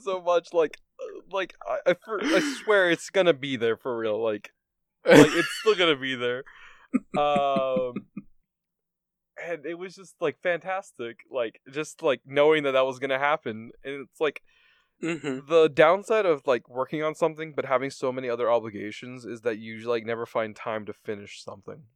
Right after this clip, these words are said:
Speaker 1: and that's, like, a little
Speaker 2: <laughs>
Speaker 1: disappointing, but also kind of exciting because you really wanna get to the, to the good meaty parts.
Speaker 2: Yes.
Speaker 1: Now,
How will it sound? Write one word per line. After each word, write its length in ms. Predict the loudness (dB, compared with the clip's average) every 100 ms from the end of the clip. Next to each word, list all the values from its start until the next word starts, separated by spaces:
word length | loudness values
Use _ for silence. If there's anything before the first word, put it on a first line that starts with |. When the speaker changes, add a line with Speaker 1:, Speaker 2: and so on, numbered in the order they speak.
| _ _
Speaker 1:
and 140 | -6
that's, 180 | -4 -6 -10 -12
like, 280 | -4 -4 -4 -10
a 60 |
little 240 | -4 0 0
Speaker 2:
<laughs> 0 |
Speaker 1:
disappointing, 760 | -2 -12 -4 -2 -2 -2 -8 -12 _ _ _
but 140 | 4
also 160 | 4 4
kind 200 | -2 0
of 80 | 0
exciting 500 | 0 4 4 2 -4
because 220 | -10 -12
you 80 | -6
really 240 | -4 -4
wanna 240 | -2 -2 -2
get 200 | -4 -6
to 80 |
the, 180 | -8 -8 -10 _
to 80 | -10
the 100 | -10
good 260 | -4 -4 -4
meaty 240 | -8 -14
parts. 480 | -12 -10 -10 -12 -20 _ _ _ _ _ _ _ _ _ _ _ _ _
Speaker 2:
Yes. 300 | -10 -4 0
Speaker 1:
Now, 420 | 2 2 2 0